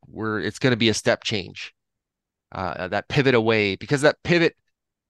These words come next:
towards the laterites in the end and, and solving a lot of the technology issues is the reason why, uh, we are now below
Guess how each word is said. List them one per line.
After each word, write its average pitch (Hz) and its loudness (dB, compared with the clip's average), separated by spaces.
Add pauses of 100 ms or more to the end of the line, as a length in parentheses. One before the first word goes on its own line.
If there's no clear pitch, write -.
(160)
towards 151 -4
the 123 -6
laterites 113 -4
in 113 -10
the 117 2
end 135 0
and, 117 -4
and 113 -2
solving 120 2
a 113 2
lot 110 4
of 101 0
the 104 -8
technology 110 -2
issues 98 -6
is 117 0
the 117 2
reason 113 2
why, 110 2 (640)
uh, 98 -4
we 107 -4
are 104 -2
now 104 -2 (340)
below 104 -2